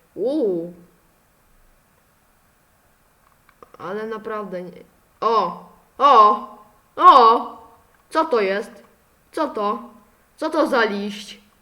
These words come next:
Czerwony chcieli zatuszować? Co to za nielegalne substancje są tutaj?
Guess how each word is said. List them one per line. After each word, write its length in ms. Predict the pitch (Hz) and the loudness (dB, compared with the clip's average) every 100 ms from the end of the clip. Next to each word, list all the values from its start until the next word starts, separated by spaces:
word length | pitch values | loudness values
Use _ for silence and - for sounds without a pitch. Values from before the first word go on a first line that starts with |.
| _ | _
Czerwony 580 | - 247 254 262 233 233 | 0 2 2 2 2 0
chcieli 260 | 240 247 247 | -4 -4 -2
zatuszować? 760 | 240 247 233 240 180 226 294 - - _ - | -2 -2 -2 -2 0 -4 -6 -10 -20 _ -8
Co 80 | |
to 100 | 240 | -4
za 140 | 240 226 | -4 -2
nielegalne 600 | 240 233 220 220 220 214 | 0 0 -2 -4 -4 -6
substancje 600 | 214 202 - 208 208 208 | -12 -20 -12 -10 -8 -12
są 200 | 214 202 | -14 -14
tutaj? 520 | - - 196 202 214 | -14 -16 -10 -6 -8